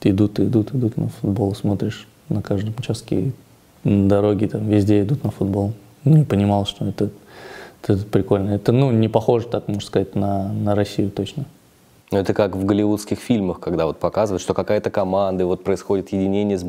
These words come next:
Speaker 1: мне
Speaker 2: болельщиками,
Speaker 1: кажется, это,
Speaker 2: какая-то
Speaker 1: наоборот,
Speaker 2: эйфория.
Speaker 1: какое-то такое, типа, как что-то там из Аргентины какой-нибудь. Бока Хуниорс болельщики, они что ж там, у них сумасшедшие, там с-, как люди живут футболом. И мне кажется, в Воронеже что-то такое похожее, потому что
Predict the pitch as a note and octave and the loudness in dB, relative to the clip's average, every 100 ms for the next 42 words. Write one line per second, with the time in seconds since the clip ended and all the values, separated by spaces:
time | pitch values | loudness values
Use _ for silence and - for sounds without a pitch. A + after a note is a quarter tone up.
0 | F#3+ G3 F#3 F3 E3+ E3+ D#3 D#3 D3+ D3 | 6 6 6 4 4 4 4 4 4 4
1 | D#3 D#3 F#2 F2 G#2 - B2+ A#2+ B2 A2+ | 6 6 4 0 -2 0 -2 2 2 2
2 | A2 - G2 F#2 F#2+ - - - - - | 0 -4 -4 -4 -6 -10 -12 -14 -20 -20
3 | - - - - - - - F#2 - F#2+ | -20 -20 -20 -16 -12 -4 0 0 2 2
4 | F#2+ F#2+ G2+ G2 A2+ G#2 G2 G2 G2+ G#2+ | 4 4 2 2 2 2 -2 -4 -6 -8
5 | - - - - - - G#2 - G2 A2 | -14 -20 -20 -20 -18 -2 0 2 2 2
6 | G2+ G2 G2 G2 G2 G2+ - - F#2+ - | 2 0 2 2 2 0 -4 -6 -6 -2
7 | - G2 - F#2+ - - - A#2+ G2 - | -2 0 -2 -4 -6 -12 -10 -6 -4 -2
8 | G2 F#2+ G2 F#2+ - F#2+ A2 - G#2 - | -2 0 0 -2 -4 -6 -8 -10 -10 -10
9 | - - - F#2+ F#2 G2 F#2+ G2 F2+ A2+ | -16 -12 -2 -2 0 -2 2 2 2 2
10 | G2 F#2+ - F#2+ G2 F#2+ G#2+ - _ _ | 0 0 0 2 2 0 -6 -14 _ _
11 | _ - C3+ G2+ F#2 F#2 G2 F#2+ G2 - | _ -6 -2 0 2 2 2 0 -2 2
12 | G2+ G2+ G2+ G2+ - - B2+ - G2 F#2+ | 2 2 0 -2 -8 -12 -6 -2 -2 -2
13 | - G#2+ G2+ F#2 - F#2 - - | 0 2 2 -2 -6 -8 -8 -10